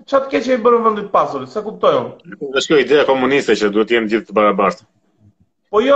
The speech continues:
Speaker 1: më lale, i pasuri i ka bërë për tejet, përveç atyre që mund t'i kenë bërë me, me gjëra që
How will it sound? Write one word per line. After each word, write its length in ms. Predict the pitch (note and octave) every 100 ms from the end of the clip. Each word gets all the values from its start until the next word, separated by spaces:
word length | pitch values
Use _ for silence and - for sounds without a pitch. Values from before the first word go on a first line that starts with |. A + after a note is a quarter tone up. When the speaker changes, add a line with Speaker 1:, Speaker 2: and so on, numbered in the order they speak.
| C4+
Speaker 1:
më 80 | A#3+
lale, 240 | A#3 G#3+ G3+
i 60 | A3
pasuri 460 | B3 A#3+ A#3+ A#3
i 80 | A3
ka 140 | A3+ A3
bërë 300 | B3 A#3 A3 G#3 G3 F3
për 240 | C3 A#2 -
tejet, 420 | C3 D3 F3 - - _
përveç 400 | A2 G#2+ D3 F#3
atyre 300 | F#3 G#3+ A3
që 140 | A3 A3
mund 160 | A3+
t'i 60 | A3
kenë 180 | A3+ G#3
bërë 200 | A#3 A#3
me, 120 | A3+ A3 A3 G#3+ G#3 G#3+ G#3+
me 240 | G#3 G#3 G3+
gjëra 320 | F#3 A#3 A3+
që 160 | A3